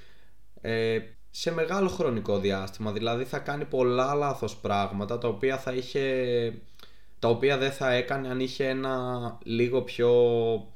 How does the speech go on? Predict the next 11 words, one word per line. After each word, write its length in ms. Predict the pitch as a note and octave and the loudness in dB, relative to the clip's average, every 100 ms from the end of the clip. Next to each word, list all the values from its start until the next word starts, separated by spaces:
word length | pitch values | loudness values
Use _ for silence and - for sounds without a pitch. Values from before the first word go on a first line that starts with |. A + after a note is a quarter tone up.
| - - - - G#2 G#2 | -14 -16 -16 -12 -6 2
balanced, 480 | A2+ A#2 G#2+ G2+ - | 6 6 4 0 -4
ας 180 | G#2 - | -4 -2
πούμε, 240 | A2 G#2+ G#2 | -2 0 0
mentorship. 540 | A2 A2 F#2 - F2 F2+ | 0 -2 -4 -4 -8 -8
Δηλαδή, 840 | F#2+ F2+ F#2 G2 G2 F#2+ F#2+ F#2+ - - - - - - | -6 -4 0 0 2 0 -2 -4 -8 -14 -16 -16 -14 -8
αυτό 220 | - F3 | -4 -2
που 60 | E3+ | 0
σου 120 | C3 | 2
είπα, 240 | D3+ - | 2 2
όχι 220 | A2+ A#2 D3 | 0 -2 0
babysitting, 720 | B2+ F#2+ G2 G2 F#2 G#2+ B2+ | 0 0 -4 -4 -4 -4 -6